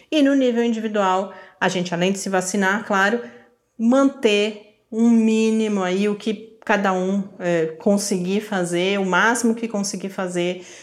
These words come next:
de distanciamento, de uso de máscara. O espaço ventilado é fundamental, isso é uma coisa que,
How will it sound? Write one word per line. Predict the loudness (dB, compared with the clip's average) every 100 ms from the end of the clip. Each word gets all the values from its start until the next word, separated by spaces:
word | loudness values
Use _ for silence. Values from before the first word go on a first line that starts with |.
| -14
de | -2 0
distanciamento, | 0 -2 -4 -2 -2 -2 -4 -6
de | -4 -2
uso | 0 -2 -4
de | -6
máscara. | -4 -2 -4 -6 -6 -6 -8 -18 -20 -4
O | -2
espaço | -2 2 2 2 -2
ventilado | -2 -2 -2 0 0
é | -2
fundamental, | -4 -2 2 4 4 2 0 -2 -4 -2 0 0
isso | -2 -4
é |
uma | -4
coisa | -6
que, | -4 -4